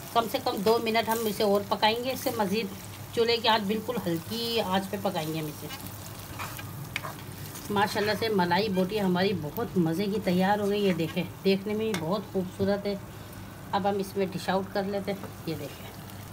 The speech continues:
ये देखें, खाली ग्रेवी चेक करें, आला रेसिपी है। इसी तरह हम सारे डिश आउट कर लेते हैं।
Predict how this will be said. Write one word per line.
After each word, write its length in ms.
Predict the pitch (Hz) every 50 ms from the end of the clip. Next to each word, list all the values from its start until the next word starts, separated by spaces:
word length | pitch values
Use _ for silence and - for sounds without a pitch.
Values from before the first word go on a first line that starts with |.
| - - - - - - - - - - - - - - - - - - - - - - - - - - - - - - - - - - - - - - - - - - - - - - - - - -
ये 100 | - -
देखें, 540 | - - - - - - - - - -
खाली 240 | - - 170 170 180 170
ग्रेवी 360 | 175 175 165 170 170 180 185
चेक 260 | 180 - 170 160 - -
करें, 240 | 165 143 139 143 - - - - - - - - - - - - - - - - - - - - - - - - - - - - - - - - - - - - - - - - -
आला 280 | 175 180 196 202 202 196
रेसिपी 480 | 180 175 156 - - 185 170 160 165
है। 80 | 156 156
इसी 200 | 175 - - 196
तरह 140 | 185 185 185
हम 100 | 180 175
सारे 280 | - - 165 160 175 170
डिश 220 | 160 156 151 -
आउट 180 | 156 151 151 -
कर 100 | - 143
लेते 240 | 131 131 - - -
हैं। 140 | - -